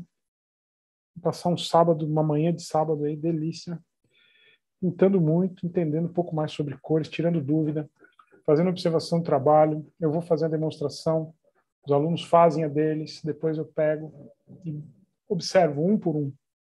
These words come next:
Diferente das ferramentas do ano passado, que foi mais teoria. Esse ano tem prática, tem observação do trabalho, que eu vi que é muito importante ter isso aí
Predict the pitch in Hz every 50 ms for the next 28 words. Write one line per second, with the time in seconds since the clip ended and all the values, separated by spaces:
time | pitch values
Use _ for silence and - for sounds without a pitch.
0 | _ _ _ _ _ _ _ _ _ _ - 127 - 196 226 220 - 185 - 180
1 | 156 165 170 175 170 170 165 160 160 156 165 196 - - 185 190 185 - - 165
2 | 165 175 175 170 - - _ - 170 160 156 147 147 147 135 123 - _ _ _
3 | _ _ _ _ _ _ _ _ - 147 - - - 185 190 175 165 147 - -
4 | 196 202 202 202 - - 156 - 156 147 131 - - 143 139 - 156 151 135 135
5 | 135 123 127 147 147 156 160 165 170 165 - _ _ _ _ _ _ _ _ _
6 | _ _ _ _ _ _ _ _ _ _ _ _ _ _ _ - 147 135 127 131
7 | 143 139 147 - 165 160 160 165 156 165 _ _ _ _ _ _ _ _ _ _
8 | _ _ _ _ _ _ _ _ _ - 160 151 147 151 156 151 180 160 170 165
9 | 165 - 156 151 139 147 - - 156 156 151 151 143 143 - - 165 160 160 165
10 | 170 180 185 185